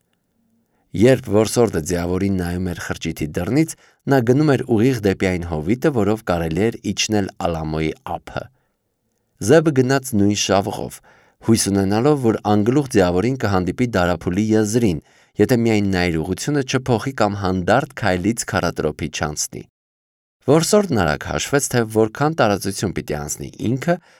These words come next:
և դրա համար որքան ժամանակ կպահանջվի։ Նրա հաշիվները ճիշտ դուրս եկան։ Երբ որսորդի գլուխը համարյա հասավ հարթության մակարդակին,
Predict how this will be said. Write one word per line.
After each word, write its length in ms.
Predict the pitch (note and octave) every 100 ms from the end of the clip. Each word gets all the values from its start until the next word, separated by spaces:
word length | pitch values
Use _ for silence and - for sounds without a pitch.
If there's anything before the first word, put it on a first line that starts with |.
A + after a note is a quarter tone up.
| _
և 140 | C3 C3
դրա 200 | C#3+ C#3
համար 340 | A#2+ A#2+ A2+
որքան 420 | G#2 F#2+ - A#2
ժամանակ 480 | C3+ A2+ F2+ C#2+ D2
կպահանջվի։ 680 | - C2+ - D2+ D2+ - - - _ _ _ _ _ _ _ _ _ -
Նրա 220 | F#2+ F#2
հաշիվները 580 | E2 - F2 G2+ D3+ C#3+
ճիշտ 320 | - D#2 -
դուրս 280 | - C2+ C2+
եկան։ 320 | C#2 - D#2 - _ _ _ _
Երբ 300 | B2 C#3+ -
որսորդի 540 | D#3 A#2 G#2+ A2 G#2 G#2
գլուխը 400 | G2 A2+ - D#2+
համարյա 420 | F2 F#2+ F#2+ E2+
հասավ 380 | E2+ E2+ F2+ -
հարթության 540 | E2 - E2 E2 C2+
մակարդակին, 680 | C#2+ - A2 - C#3 C3+